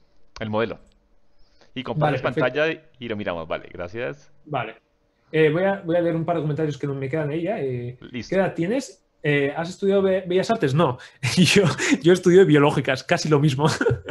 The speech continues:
Speaker 2: No, eh, pasé por biológicas y ya os digo, hace cuatro o cinco años encontré todo esto. Yo antes, o sea, no era artista en absoluto, o sea, no,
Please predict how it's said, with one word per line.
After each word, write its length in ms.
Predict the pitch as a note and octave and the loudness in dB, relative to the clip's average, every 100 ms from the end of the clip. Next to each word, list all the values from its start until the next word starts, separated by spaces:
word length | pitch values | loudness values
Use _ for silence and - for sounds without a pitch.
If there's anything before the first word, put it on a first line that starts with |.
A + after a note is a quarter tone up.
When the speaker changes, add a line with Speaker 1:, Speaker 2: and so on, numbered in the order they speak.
| - - F4 F3+ | -12 -10 -10 0
Speaker 2:
No, 220 | D#3+ D3 - | 2 2 0
eh, 560 | C#3+ C#3 C3+ C3+ C#3+ C3+ | 2 2 2 0 -2 -2
pasé 240 | D3 F#3 | 2 4
por 160 | G3 D#3 | 4 6
biológicas 560 | D3+ F#3 G3 A3 A3+ - - - | 6 4 2 2 2 -8 -18 -8
y 540 | - C3+ C3 B2+ B2+ B2+ | 2 4 6 4 4 4
ya 120 | F3 | 4
os 100 | F3 | 6
digo, 320 | F#3 C#3+ B2 - | 4 2 -2 -4
hace 180 | C#3+ D#3 | -4 0
cuatro 220 | F3+ F#3 | 0 2
o 20 | |
cinco 240 | F#3+ F3 F#3 | 2 4 4
años 180 | G#3+ | 4
encontré 400 | E3 C#3+ C3 B2 | 0 -2 0 0
todo 180 | B2+ D3+ | 4 4
esto. 200 | F3 C#3 | 4 2
Yo 180 | C3 F3+ | 2 2
antes, 400 | G3+ G3 A3 - _ _ | 2 0 -6 -6 _ _
o 60 | - | -4
sea, 260 | D#3 C#3+ - _ _ D#3+ D#3+ D3+ - D3+ D3+ | 0 0 -2 _ _ -20 -20 -20 -20 -16 0
no 80 | F#3+ | 2
era 180 | A#3 A3+ - _ _ _ _ | 2 0 -10 _ _ _ _
artista 460 | - D#3 - G#3+ A3+ | -2 -2 0 0 0
en 80 | F#3 | -2
absoluto, 460 | - D#3 A3+ - | -2 0 0 0
o 40 | B2 | -2
sea, 260 | C3+ C#3 - | -2 -4 -4
no, 260 | D#3 G3+ | 0 0